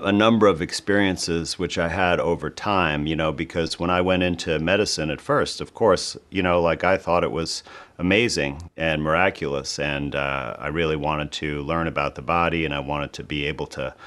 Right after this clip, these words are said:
help individuals, uh, who were suffering. And my first real clinical experience as a professional was actually as a physician assistant, uh, which I did before I went to medical school, and I worked in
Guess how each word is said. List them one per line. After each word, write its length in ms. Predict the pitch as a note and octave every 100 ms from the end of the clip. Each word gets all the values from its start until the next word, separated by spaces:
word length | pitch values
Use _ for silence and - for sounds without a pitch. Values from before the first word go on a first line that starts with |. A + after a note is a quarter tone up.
| - -
help 280 | - F2 -
individuals, 880 | D#2 D2 D#2 D2 D#2 D2+ D2 - -
uh, 200 | - C#2+
who 100 | C#2+
were 120 | D2 C#2
suffering. 540 | - F#2+ - A#1 D2+ _ - - - - - G#2+
And 380 | F2+ F2+ F2
my 160 | F2+ G2
first 480 | - C3+ C3 - - _ _ -
real 380 | B2 B2 B2 A2+
clinical 440 | - B2 A2 G#2
experience 480 | F2+ - A2+ A2+ F#2
as 200 | F2 D#2+
a 40 |
professional 680 | D#2 D#2+ E2+ G2+ - F2+ E2
was 300 | D#2 D#2 - - -
actually 480 | E2 E2 - E2 D#2+
as 160 | D2
a 80 | D#2
physician 500 | - E2+ D#2+ F2+ -
assistant, 560 | D2+ - C3+ - C#2 - - -
uh, 140 | D#2+
which 200 | D2+ D2+
I 80 | D2
did 180 | C#2+ D#2
before 360 | D2 - D#2 D2+
I 60 |
went 200 | C#2+ D2
to 80 | C#2
medical 380 | D2 F2+ F2+ E2
school, 340 | - D2+ D2+
and 100 | D2
I 60 | D2
worked 340 | D2+ D#2+ -
in 340 | C#2+ D2 C#2+